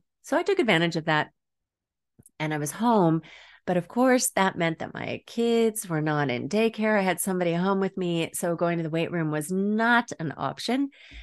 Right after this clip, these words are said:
But luckily, we had a treadmill at home. So whenever I put the kids down for nap, I'd be, like, hopping on the treadmill. But at that point, my working out really, really shifted far more to cardio.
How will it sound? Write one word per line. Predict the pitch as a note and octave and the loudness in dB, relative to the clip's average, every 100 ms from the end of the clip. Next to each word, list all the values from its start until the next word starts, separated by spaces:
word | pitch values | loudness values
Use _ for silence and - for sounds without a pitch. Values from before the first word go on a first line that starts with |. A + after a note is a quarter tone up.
| - - _ | -20 -20 _
But | A3 A3+ A3+ | 6 6 6
luckily, | F#3 F3 G#3+ A#3 | 0 0 0 2
we | G#3 | 0
had | F3+ F3 E3+ E3 D#3+ | 0 -2 0 2 0
a | - | -4
treadmill | - - D3 F3 G#3 | -6 -2 0 0 -2
at | G3 | -4
home. | F3 F#3 F#3 F3+ F3+ F#3 F3 - - - | -4 0 4 4 4 2 -2 -10 -20 -18
So | - C4 C#4 C#4 | 0 4 6 6
whenever | C4 A#3+ | 6 4
I | A3+ | 2
put | A3+ F#3+ | 0 -2
the | A3 | -2
kids | A3 F#3 | 0 0
down | F#3+ F#3 E3+ | 2 4 4
for | F3+ | 2
nap, | F3+ D#3 D#3 E3 - | 2 2 2 2 -2
I'd | D3 | -4
be, | C#3+ C3+ | -2 -4
like, | C3 - | -4 -4
hopping | E3+ E3+ D#3+ | -6 -4 -4
on | D3+ | -4
the | |
treadmill. | C#3+ - D3 C#3+ C3+ A#2+ C#3 _ - - - - | -4 -6 -6 -4 -4 -4 -8 _ -20 -20 -6 0
But | F3+ - | 0 0
at | - | 0
that | A#3+ D#4+ | 2 2
point, | - E3+ C#3+ D3 F#3+ - - | -2 -2 0 0 -2 -8 -10
my | F#3 F3+ F#3 | -2 0 2
working | F3+ F#3+ G3+ G#3 G3 | 2 2 2 0 0
out | E3 - | 0 -2
really, | F#3+ G#3+ A#3+ A#3 A#3 A3 | -2 0 2 2 2 0
really | F3 E3 E3+ E3+ - _ _ _ _ | 0 0 0 -2 -6 _ _ _ _
shifted | - - - E4+ - _ D#3 D3+ D3 D3+ | -6 -4 -2 -2 -4 _ 0 2 0 -2
far | - G#3 G#3+ G#3+ | -2 4 4 4
more | F#3 D#3 D#3 D#3 D3+ - | 2 0 0 0 0 -6
to | F3 E3+ | -14 -14
cardio. | - - G3+ G#3 G#3 E3 G2 - | -16 -6 0 2 4 2 0 -4